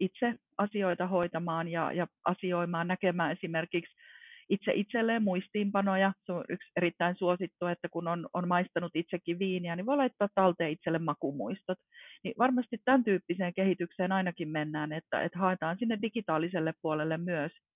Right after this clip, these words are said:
niitä palveluja ja, ja kehitetään sitä, sitä puolta. Sitten tietysti tuonne myymäläverkostoon myös koko ajan mietitään, että millä tavoin sitten myös ihan niissä face-to-face-kohtaamisissa. Ja, ja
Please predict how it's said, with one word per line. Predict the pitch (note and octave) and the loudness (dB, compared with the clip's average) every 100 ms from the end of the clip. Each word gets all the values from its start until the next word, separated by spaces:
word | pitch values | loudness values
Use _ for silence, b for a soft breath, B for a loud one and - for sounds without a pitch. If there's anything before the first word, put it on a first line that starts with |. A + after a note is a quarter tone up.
| _ | _
niitä | D#3+ D3+ D#3 - B B B B _ - | -8 -4 -4 -6 B B B B _ 0
palveluja | E3+ F3 E3+ E3 D#3+ D3+ D3+ | 4 4 2 0 -2 -2 -2
ja, | D#3 - | -2 -2
ja | E3+ | -2
kehitetään | - F#3+ F#3+ F3 E3+ D#3 D#3+ - _ _ b _ _ - - - | 2 4 4 0 -2 -2 -2 -6 _ _ b _ _ -20 -20 -6
sitä, | A3+ G3 C#3+ D#3 - F#3 | -2 4 4 4 -6 -4
sitä | A#3+ G#3 D3+ - | 0 2 2 2
puolta. | A#2 A#2+ D#3 F3+ B B | 4 4 4 0 B B
Sitten | - G#3 | -8 0
tietysti | G3 F#3+ _ A#3+ | 2 0 _ -2
tuonne | B3+ A#3+ | 2 4
myymäläverkostoon | A#3+ A#3+ A3 G#3+ A3+ G#3+ F3 - F3 F3+ | 4 4 4 4 4 2 -2 -2 -2 -2
myös | F3+ - | -4 -2
koko | F#3 E3+ | -2 0
ajan | D#3 E3 | -2 -2
mietitään, | E3 E3+ - E3 | -4 -6 -2 -4
että | F3+ | -2
millä | F#3 E3+ | 0 0
tavoin | E3 E3+ E3 E3 | 2 2 2 0
sitten | F3 - F#3 | -6 -6 -6
myös | F3+ - | -6 -2
ihan | G3+ F#3 | -2 0
niissä | F3 F3+ F3 E3 B B B - | -2 0 0 0 B B B 0
face-to-face-kohtaamisissa. | F#3+ - A#3+ B3+ E3+ - - - - C#3 G#2 G2 D#3+ - E3 - _ | 0 0 2 4 2 2 0 0 2 2 2 -6 -8 -2 -4 -4 _
Ja, | E3+ D3+ | -2 0
ja | F3 | 0